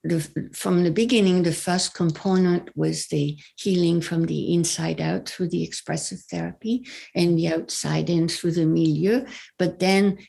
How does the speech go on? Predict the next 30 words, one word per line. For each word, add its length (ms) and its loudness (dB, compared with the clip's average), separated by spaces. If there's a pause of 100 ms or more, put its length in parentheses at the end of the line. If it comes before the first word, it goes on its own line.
you 160 0
can 240 2
have 280 0
all 160 2
the 140 4
milieu 460 4
expressive 600 0
therapies 500 2
in 120 4
the 80 2
world. 460 2
The 100 4
most 360 2
important 640 0
one, 280 0 (300)
of 180 -6
course, 300 -4
is 180 -4
the 140 -2
relationship, 880 -4
especially 760 -2 (300)
with 200 0
attachment 720 -4
issues. 560 -4
How 340 -6
are 160 -4
you 160 -2
gonna 240 0
do 220 0
that 260 -4